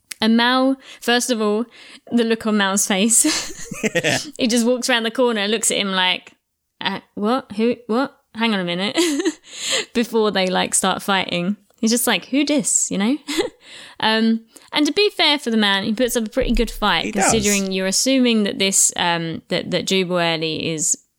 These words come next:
Speaker 1: like, a really well-trained dude, does this for a living, right? Um, he, he puts up quite a good fight. He also has the same kind of, looks like he has the same kind of, like, pressure,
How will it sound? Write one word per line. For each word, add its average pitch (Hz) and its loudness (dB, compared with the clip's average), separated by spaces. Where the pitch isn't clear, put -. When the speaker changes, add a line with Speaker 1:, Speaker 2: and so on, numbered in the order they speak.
Speaker 1:
like, 220 0
a 285 0
really 202 4
well-trained 175 -2
dude, 160 -4
does 180 0
this 180 0
for 165 -4
a 160 -4
living, 160 -6
right? 156 -4
Um, 160 -6
he, 208 0
he 214 0
puts - -4
up - -6
quite 175 -4
a - -4
good 175 -6
fight. 170 -2
He 233 2
also 262 2
has 226 0
the 214 -4
same 220 -2
kind 214 -4
of, 190 -6
looks 196 -4
like 175 -6
he 185 -6
has 170 -2
the 165 -4
same 170 -2
kind 165 -4
of, 156 -6
like, - -8
pressure, 208 0